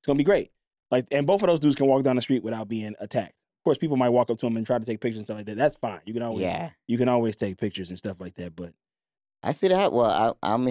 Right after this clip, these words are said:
Speaker 2: I'm here for you the whole way.
Speaker 1: Appreciate it.
Speaker 2: Happy birthday. I love you. And
Speaker 1: Thank you. Love you too.
Speaker 2: I, um, uh, whatever, however I can help in any way, that's what I'm, that's what I'm here for.
Speaker 1: And there's also something that's still on the horizon that we can't talk about, but you know what it is, and
Speaker 2: <laughs>
Speaker 1: that's not, that's not, uh,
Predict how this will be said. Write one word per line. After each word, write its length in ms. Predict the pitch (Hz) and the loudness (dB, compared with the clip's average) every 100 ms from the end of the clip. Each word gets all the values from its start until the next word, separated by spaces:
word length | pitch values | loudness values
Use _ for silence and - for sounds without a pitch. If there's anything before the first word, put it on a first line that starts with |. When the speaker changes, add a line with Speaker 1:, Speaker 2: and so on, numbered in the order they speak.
| 127 | 0
Speaker 2:
I'm 140 | 110 127 | 0 2
here 180 | 135 | 2
for 140 | 120 127 | 2 0
you 260 | 127 123 123 | 2 2 0
the 140 | 87 | 0
whole 200 | 113 117 | 0 4
way. 260 | 113 117 110 | 4 4 4
Speaker 1:
Appreciate 140 | 92 | -2
it. 40 | 85 | -4
Speaker 2:
Happy 280 | 104 123 104 | -2 -2 0
birthday. 580 | 120 117 - 120 113 | 2 2 2 2 2
I 20 | 104 | 2
love 260 | 110 107 | 0 2
you. 180 | 120 117 | 2 2
And 80 | 104 | 2
Speaker 1:
Thank 160 | 117 92 | 2 0
you. 100 | 104 | -6
Love 120 | 117 | -4
you 60 | 117 | 0
too. 100 | 101 | 2
Speaker 2:
I, 280 | 101 101 | 4 4
um, 380 | 98 98 95 90 - _ - | 2 2 0 -2 -6 _ -2
uh, 120 | 95 | 0
whatever, 520 | 92 104 110 110 110 - - | 2 2 2 4 2 2 0
however 320 | 104 110 92 | 2 2 2
I 100 | 92 | 0
can 80 | 107 | 0
help 160 | 110 - | -2 -2
in 100 | 85 | -2
any 200 | 101 92 | 0 2
way, 340 | 90 90 82 _ - | 2 0 -2 _ -2
that's 200 | 95 - | -2 0
what 80 | 95 | 0
I'm, 140 | 87 - | 0 -4
that's 220 | 87 - | -4 -4
what 80 | 92 | -6
I'm 120 | 85 | -4
here 140 | 90 82 | -6 -6
for. 280 | - 85 101 | -8 -8 -2
Speaker 1:
And 80 | 143 | 2
there's 120 | 147 | 2
also 200 | 220 202 | 2 2
something 280 | 202 202 208 | 4 2 2
that's 100 | 156 | 0
still 200 | - 180 | 2 4
on 60 | 180 | 4
the 40 | |
horizon 460 | 180 175 175 180 160 | 2 4 4 2 2
that 240 | 127 120 _ | 0 -2 _
we 120 | 113 | -6
can't 200 | 113 127 | 0 0
talk 200 | - 131 | 2 0
about, 320 | 95 95 117 _ | -2 -12 -12 _
but 100 | 101 | -6
you 80 | 113 | -2
know 120 | 135 | 0
what 100 | 123 | 0
it 80 | 117 | 0
is, 280 | 120 151 156 | 2 2 2
and 180 | 131 131 | 0 0
Speaker 2:
<laughs> 200 | - - | -2 2
Speaker 1:
that's 220 | 139 135 | 2 4
not, 260 | 151 143 - _ _ _ - | 2 2 -2 _ _ _ -2
that's 240 | 139 160 165 | 2 2 2
not, 340 | 160 143 139 139 | 2 2 0 2
uh, 480 | 135 131 127 127 | 4 6 6 4